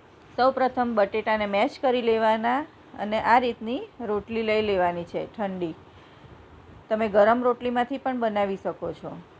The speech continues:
ત્યારબાદ, અ, એક નાની સાઇઝની ડુંગળીને કટ કરી લેવાની ઝીણી ઝીણી. અ, અડધું અથવા તો નાનું કેપ્સિકમ ઝીણું ઝીણું કટ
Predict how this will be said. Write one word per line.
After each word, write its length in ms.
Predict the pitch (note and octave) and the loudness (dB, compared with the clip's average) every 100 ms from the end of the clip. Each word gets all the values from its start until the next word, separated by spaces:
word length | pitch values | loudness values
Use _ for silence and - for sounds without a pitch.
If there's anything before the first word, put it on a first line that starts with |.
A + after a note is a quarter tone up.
| - | -2
ત્યારબાદ, 520 | A#3 B3+ A3 G#3 G#3 | 4 6 6 4 4
અ, 260 | A#3 B3 F#3+ F#3+ F#3+ F#3+ F3+ - - - - | -6 -8 -6 -2 -2 -2 -4 -10 -20 -20 -4
એક 160 | A#3 B3 | -2 2
નાની 360 | A#3 G#3+ A#3 | 4 4 4
સાઇઝની 420 | C4 B3+ A3 G#3 G#3+ | 0 0 0 -2 -4
ડુંગળીને 500 | G#3+ G#3+ A3+ B3+ C4 | -4 -2 0 0 0
કટ 180 | C4 B3+ | -2 0
કરી 200 | A#3+ A#3 | -2 0
લેવાની 400 | A#3 A#3 A#3 A#3 | 0 0 0 -2
ઝીણી 280 | G3+ G#3+ A3+ | -4 -4 -4
ઝીણી. 420 | G#3+ A3 A#3+ B3+ C#4 - - - - - - - - - - - - F#3+ - G3 | -4 -4 -2 -4 -6 -14 -20 -20 -20 -20 -20 -20 -20 -20 -20 -20 -18 -16 -10 -2
અ, 40 | G3 G3 F#3 | 2 2 4
અડધું 420 | G3 G3 F#3 B3+ | 2 0 2 4
અથવા 220 | B3+ B3+ | 4 2
તો 140 | A#3 B3 | -2 0
નાનું 380 | G#3+ G3 A3 A3 | 2 2 0 -2
કેપ્સિકમ 580 | G#3 - A#3+ A#3 A#3+ | -2 -2 -8 -4 -2
ઝીણું 260 | A3+ A3+ A3+ | -2 -2 -2
ઝીણું 280 | A3+ A#3 A#3+ | -2 -2 -2
કટ 160 | A#3 | -2